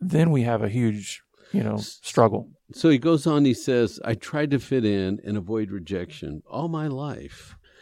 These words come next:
Speaker 2: He said, "I even tried religion, and this was my thought. I,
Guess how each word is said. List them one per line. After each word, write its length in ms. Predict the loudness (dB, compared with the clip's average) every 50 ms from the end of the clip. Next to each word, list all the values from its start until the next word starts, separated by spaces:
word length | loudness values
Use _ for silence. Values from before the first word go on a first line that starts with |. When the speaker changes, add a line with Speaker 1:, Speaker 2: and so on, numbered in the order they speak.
| -20 -14 _
Speaker 2:
He 120 | 0 0 0
said, 180 | 2 2 2 4
"I 120 | 4 4
even 240 | 4 4 4 4 2
tried 480 | 0 -4 -8 -6 -4 -2 -2 -2 -2
religion, 920 | 0 0 0 0 0 0 0 0 -2 -4 -8 -10 -10 -10 -10 -12 -14 -14 -12
and 240 | -10 -8 -8 -6 -4
this 280 | -2 -2 -2 -2 -4 -6
was 240 | -4 -4 -4 -2
my 240 | -2 -2 -2 -2 -2
thought. 460 | -4 -4 -2 -2 0 0 -2 -4 -6 _ _ _ _ _ _ _ _ _ _ _ _ _ _ _ _ _ _ _ _
I, 160 | -6 -4 -4